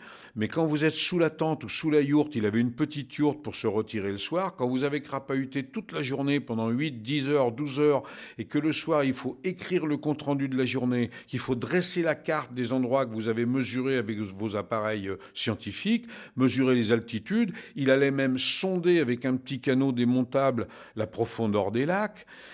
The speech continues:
mais il faut avoir une résistance absolument hors du commun. Les Anglais ont dit : « On n'a jamais vu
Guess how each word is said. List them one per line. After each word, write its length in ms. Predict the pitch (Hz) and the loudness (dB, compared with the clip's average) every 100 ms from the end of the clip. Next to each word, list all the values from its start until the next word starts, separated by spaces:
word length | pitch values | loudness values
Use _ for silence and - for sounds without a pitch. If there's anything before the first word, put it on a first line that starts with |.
| - | -8
mais 60 | 104 | -8
il 40 | |
faut 160 | - 120 | 0 2
avoir 300 | 113 143 - | 4 2 -2
une 180 | 131 120 | -2 0
résistance 560 | 113 107 104 - 170 - | 0 -2 -2 -2 -2 -2
absolument 760 | - - 113 123 156 - - _ | -4 -4 -2 2 0 -2 -12 _
hors 280 | - 170 127 | 0 0 0
du 140 | 107 127 | -6 -4
commun. 400 | 120 104 87 85 - _ _ - - | 0 0 -2 -8 -18 _ _ -20 -4
Les 200 | 117 107 | 0 2
Anglais 300 | 117 120 131 | 2 4 4
ont 120 | 120 | 2
dit : « 240 | 113 156 151 | 0 -2 -2
On 100 | 117 | -2
n'a 180 | 104 104 | -2 -2
jamais 460 | 92 123 143 139 | -2 2 2 2
vu 420 | 117 107 117 104 | 0 0 -4 -4